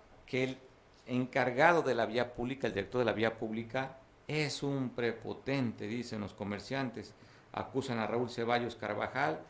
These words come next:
de abuso de autoridad porque los quiere poner en cintura.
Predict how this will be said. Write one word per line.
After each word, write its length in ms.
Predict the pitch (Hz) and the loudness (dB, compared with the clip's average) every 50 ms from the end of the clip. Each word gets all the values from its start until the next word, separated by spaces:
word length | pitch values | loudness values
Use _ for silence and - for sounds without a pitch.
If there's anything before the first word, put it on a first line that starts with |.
| - - - - - - - - | -20 -20 -20 -20 -20 -18 -14 -10
de 220 | 117 123 117 117 | -2 2 4 6
abuso 400 | 107 113 139 151 151 - 135 127 | 6 6 4 2 2 2 2 4
de 80 | 120 113 | 4 4
autoridad 720 | 110 113 110 110 107 104 107 107 123 131 143 - - - | 4 4 2 0 0 2 6 8 10 10 10 8 4 -4
porque 300 | - 117 107 110 113 110 | -4 -4 -4 -2 -4 -4
los 160 | 107 107 - | -2 -4 -4
quiere 540 | - - - 147 160 170 175 180 185 - - - - - - - | -6 -6 -2 2 2 4 4 2 0 -2 -6 -12 -20 -20 -8 -2
poner 280 | 127 120 120 131 131 | 0 2 4 4 4
en 160 | 127 127 123 117 | 4 2 2 0
cintura. 640 | - - 135 127 120 117 - 143 143 143 127 110 | 0 -2 0 0 -2 -2 -2 -2 0 2 2 2